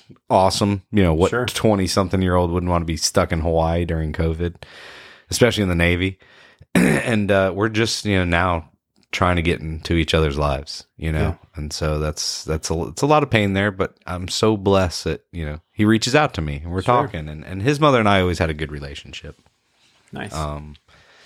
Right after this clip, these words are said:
Speaker 1: so, you know, there's that. And then, uh, you know, but I went to college, and, uh, that was kinda where the whole drug thing started. You know, my first drink was at seventeen, and I loved it from day one.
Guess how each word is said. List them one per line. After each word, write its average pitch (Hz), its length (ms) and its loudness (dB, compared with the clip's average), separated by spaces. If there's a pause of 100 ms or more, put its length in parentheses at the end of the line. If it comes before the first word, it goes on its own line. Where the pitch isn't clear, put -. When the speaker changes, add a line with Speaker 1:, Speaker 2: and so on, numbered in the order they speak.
(500)
Speaker 1:
so, 107 200 0
you 104 160 4
know, 110 140 4
there's 104 220 2
that. 107 320 2
And 95 120 0
then, 107 220 4
uh, 104 240 2
you 120 140 0
know, 113 100 0
but 107 140 2
I 110 60 4
went 120 160 0
to 117 60 -4
college, 110 440 2
and, 98 320 -2
uh, 98 240 2
that 104 160 0
was 107 120 -6
kinda 123 360 0
where 92 220 2
the 92 100 4
whole 107 160 2
drug 104 420 2
thing 73 280 -6
started. 67 520 -10
You 80 100 -8
know, 87 140 -4
my 92 160 2
first 147 360 2
drink 107 340 4
was 90 100 2
at 85 100 -2
seventeen, 90 640 0
and 82 80 2
I 76 40 2
loved 82 440 2
it 80 100 -4
from 76 220 -6
day 76 200 2
one. 65 380 -10